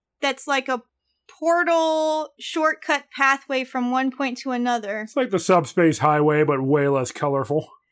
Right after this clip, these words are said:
Speaker 1: And much more dangerous. Turns out, there's a lot of dangers in that there void.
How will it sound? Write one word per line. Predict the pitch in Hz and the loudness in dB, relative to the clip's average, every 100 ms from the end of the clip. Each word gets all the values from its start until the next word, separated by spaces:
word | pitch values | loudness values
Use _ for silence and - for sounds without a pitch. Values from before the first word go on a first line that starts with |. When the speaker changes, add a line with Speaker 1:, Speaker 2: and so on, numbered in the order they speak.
| _ _ - | _ _ -4
Speaker 1:
And | 269 277 277 254 247 _ _ _ _ _ - | 0 0 0 -4 -8 _ _ _ _ _ -2
much | 370 453 | -2 -2
more | 466 453 294 | -2 -2 -2
dangerous. | 254 311 349 339 285 202 - - - - - - _ _ _ _ _ _ _ _ | -2 0 0 -2 -4 -4 -6 -10 -12 -14 -18 -20 _ _ _ _ _ _ _ _
Turns | - 381 370 294 | -2 0 0 2
out, | 330 370 339 320 294 - _ _ _ _ | 4 6 6 4 2 -4 _ _ _ _
there's | 311 415 415 | -4 -2 -2
a | 330 | 0
lot | 254 294 | 2 2
of | 302 247 | 0 -2
dangers | 226 226 233 233 226 226 | -4 -4 -2 -2 -4 -6
in | 220 214 | -8 -4
that | 226 240 | -4 -4
there | 233 233 226 214 | -4 -4 -4 -4
void. | 208 220 214 220 220 | -6 -4 -2 -4 -6